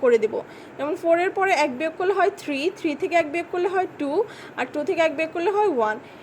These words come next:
আবার সেরকম এই ফোরের পরে ফোর থেকে এক হয় থ্রি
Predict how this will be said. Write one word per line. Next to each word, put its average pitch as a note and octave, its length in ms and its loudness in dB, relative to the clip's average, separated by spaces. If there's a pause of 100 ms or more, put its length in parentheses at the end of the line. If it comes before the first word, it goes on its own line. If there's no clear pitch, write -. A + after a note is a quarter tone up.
(160)
আবার C#4 200 2
সেরকম E4+ 480 0
এই D#4 260 2
ফোরের G4 320 2
পরে C#4 340 2 (440)
ফোর D#4 160 4
থেকে A4 240 0
এক E4+ 180 0
হয় E4+ 140 4 (280)
থ্রি C#4 360 -6